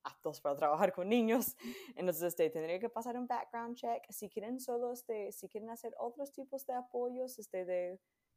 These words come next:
Speaker 1: de volunteers con nosotros que no tiene que ver con los niños. Este, they don't have to pass a background check, pero si quieren, obviamente, trabajar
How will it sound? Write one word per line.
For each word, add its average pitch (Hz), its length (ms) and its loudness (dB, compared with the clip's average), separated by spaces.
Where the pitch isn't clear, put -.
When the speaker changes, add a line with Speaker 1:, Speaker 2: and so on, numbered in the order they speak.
Speaker 1:
de 180 80 6
volunteers 190 800 -2
con 185 100 -6
nosotros 185 400 -4
que - 100 -6
no 151 140 0
tiene 185 220 -4
que 185 100 0
ver 170 160 2
con 160 160 -8
los 131 220 -8
niños. 220 640 -6
Este, 202 360 -4
they 208 80 -2
don't 214 160 -6
have 214 120 -10
to - 60 -20
pass 226 280 -6
a - 20 -20
background 226 400 -4
check, 233 200 -8
pero 160 100 -14
si 143 120 -12
quieren, 151 220 -8
obviamente, 147 400 -4
trabajar 147 400 0